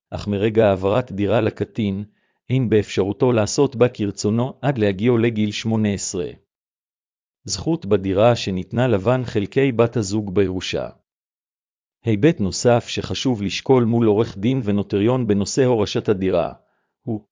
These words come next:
הסדר איזון המשאבים, לפיו בני זוג ידועים בציבור או נשואים, לעתים נאלצים לפי חוק לחלק את רכושם עם בני הזוג אחרי הגירושין, גם אם מדובר בדירה שניתנה בירושה. וכך,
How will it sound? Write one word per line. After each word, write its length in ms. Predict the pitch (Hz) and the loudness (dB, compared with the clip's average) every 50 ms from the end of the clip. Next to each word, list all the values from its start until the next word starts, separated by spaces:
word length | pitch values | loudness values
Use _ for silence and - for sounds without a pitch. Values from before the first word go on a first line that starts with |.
| _ - | _ -8
הסדר 440 | 101 - - 110 113 135 135 110 104 | -6 -6 -2 2 4 4 4 4 2
איזון 300 | 98 92 104 131 131 120 | -2 -2 -2 -2 0 0
המשאבים, 640 | 98 98 - - 101 90 92 95 113 104 101 104 104 - _ _ _ _ _ - | 0 0 -2 -2 -4 -4 -2 0 0 0 -2 -4 -6 -12 _ _ _ _ _ -4
לפיו 380 | 101 101 - - - 110 101 92 | -4 -4 -2 -2 -2 -2 -2 -2
בני 320 | 92 92 101 110 107 110 | -2 -2 0 0 0 0
זוג 240 | 98 110 135 120 113 | 0 -2 -2 0 0
ידועים 440 | 117 101 90 104 104 123 131 123 101 | -2 0 0 0 0 0 0 0 -2
בציבור 520 | 101 - - 113 104 98 135 135 127 127 | -2 -2 -4 -4 -2 0 0 0 0 0
או 60 | 117 | 0
נשואים, 600 | 110 110 104 - - 107 98 98 95 78 62 - - _ _ _ _ _ _ _ _ | -2 -2 -2 -4 -4 -2 -2 -2 -4 -6 -8 -12 -16 _ _ _ _ _ _ _ _
לעתים 460 | - 95 98 98 95 - 151 151 147 131 | -4 -2 -2 -2 -2 -2 -2 0 0 2
נאלצים 480 | 110 101 104 101 - - 147 147 147 | 2 2 0 0 -2 -4 -4 -2 -2
לפי 240 | 123 110 - 131 - | -2 -2 -2 -4 -4
חוק 260 | - - 156 151 - | 0 0 0 0 0
לחלק 460 | 110 95 - - 104 120 147 151 - | -2 -4 -2 -2 0 0 0 0 -2
את 120 | 117 - 107 | -4 -6 -6
רכושם 540 | 104 - - 95 - - 151 135 139 139 - | -6 -8 -8 -10 -4 0 0 0 0 0 -4
עם 180 | - 107 101 98 | -4 -2 -2 -2
בני 200 | 101 104 104 120 | 0 0 2 2
הזוג 320 | 117 107 113 135 131 117 | 2 0 0 -2 -2 0
אחרי 320 | 107 95 - 110 101 107 113 | -2 -2 -2 0 2 2 2
הגירושין, 680 | 104 95 98 92 92 92 - - 123 113 95 76 60 - - _ _ _ _ _ _ - 104 | 2 2 0 -2 -2 -4 -6 -4 -4 -4 -4 -4 -8 -14 -20 _ _ _ _ _ _ -6 -2
גם 220 | 127 151 160 160 | -2 0 0 0
אם 220 | 143 110 104 101 87 | -2 -2 -2 -4 -4
מדובר 440 | 104 101 92 104 101 98 131 143 139 | -4 -4 -2 0 0 2 2 2 2
בדירה 420 | 117 110 101 104 101 110 131 135 | 0 0 0 0 2 2 2 0
שניתנה 500 | - - 127 110 101 - - 117 117 104 | 0 -2 -2 -4 -4 -2 -2 -2 -2 -2
בירושה. 600 | 90 101 101 104 95 90 82 - - 101 76 62 62 - _ _ _ _ _ _ _ _ _ _ _ _ _ _ _ _ _ _ _ - | 0 0 0 0 0 -2 -4 -6 -4 -4 -4 -6 -8 -12 _ _ _ _ _ _ _ _ _ _ _ _ _ _ _ _ _ _ _ -8
וכך, 540 | 98 104 - - 117 107 98 92 - - | -6 -4 -4 -2 0 0 0 -2 -4 -10